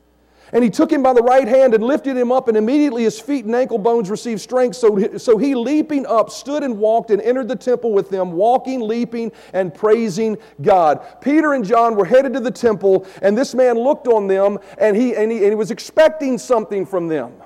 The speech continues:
And what he was expecting from them, he did not have to give.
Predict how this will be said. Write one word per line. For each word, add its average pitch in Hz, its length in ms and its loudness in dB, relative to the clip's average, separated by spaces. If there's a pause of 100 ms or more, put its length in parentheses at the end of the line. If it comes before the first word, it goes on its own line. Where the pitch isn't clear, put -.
(1200)
And 233 160 0
what 269 120 6
he 285 80 2
was 262 220 -2
expecting 277 680 0
from 311 360 2
them, 233 240 2
he 269 300 -2
did 254 220 -2
not 233 320 -6
have 185 640 -2 (560)
to 196 120 -6
give. 139 560 -8